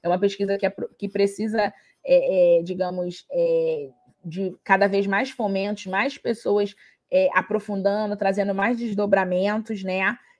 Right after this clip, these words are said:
Então, eles reconhecem que essas escolas se diferem das escolas regulares, né, em, no, em termos pedagógicos, né, logísticos.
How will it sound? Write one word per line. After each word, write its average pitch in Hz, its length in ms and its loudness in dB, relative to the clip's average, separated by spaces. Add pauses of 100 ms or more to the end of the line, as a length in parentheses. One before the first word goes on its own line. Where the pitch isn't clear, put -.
Então, 208 540 0
eles 202 220 0
reconhecem 226 560 0
que 254 60 -4
essas 220 220 -4
escolas 208 400 -4
se 214 80 -10
diferem 214 640 -2 (160)
das 190 240 0
escolas 190 380 0
regulares, 180 720 2
né, 180 320 -4
em, 180 140 -10 (100)
no, 180 240 -6
em - 340 -20
termos 185 400 0
pedagógicos, 180 920 4
né, 170 220 -6
logísticos. 170 580 -6